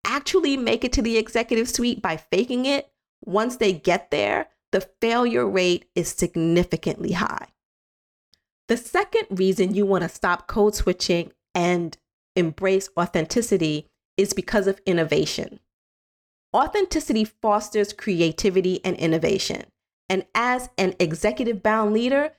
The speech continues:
your ability to think outside the box and lead with authenticity can drive your organization's success. And then the third reason is resilience. As an authentic leader who is not focusing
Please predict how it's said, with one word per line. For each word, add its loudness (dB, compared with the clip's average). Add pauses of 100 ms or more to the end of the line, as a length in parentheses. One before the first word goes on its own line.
(160)
your 2
ability 2
to 0
think -4
outside -2
the -6
box -2
and 2
lead 2
with 0
authenticity 0
can 2
drive -2
your 0
organization's 0
success. -6 (100)
And 2
then 2
the 0 (100)
third 0
reason 0 (200)
is 2
resilience. -2 (640)
As -2
an -2
authentic -2
leader 0 (240)
who 0
is -2
not -2 (260)
focusing 0